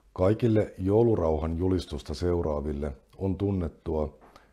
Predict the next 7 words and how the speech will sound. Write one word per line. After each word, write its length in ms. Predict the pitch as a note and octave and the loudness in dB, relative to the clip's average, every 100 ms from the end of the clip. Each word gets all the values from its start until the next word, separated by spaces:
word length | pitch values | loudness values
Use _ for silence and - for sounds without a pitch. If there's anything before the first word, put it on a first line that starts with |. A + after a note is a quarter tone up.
| - | -8
että 280 | D#2 - D2+ | -8 -4 0
joulu 540 | E2 F#2+ F#2 D#2+ D#2 - _ | 4 6 4 2 -4 -8 _
on 160 | E2 D2 | -6 -4
Herramme 460 | D2+ E2+ D#2+ D2 C#2+ | 0 0 0 -2 -2
Jeesuksen 600 | D#2 E2 D2+ C#2 - A#1 | 0 -2 -4 -10 -12 -10
Kristuksen 800 | F2 F2+ - D2+ - F2 D2 C#2+ _ - | -4 -4 -4 -12 -4 -4 -4 -8 _ -12
armorikas 760 | D2+ C#2+ C2+ C#2 C2 C2+ - | -6 -6 -6 -8 -10 -12 -14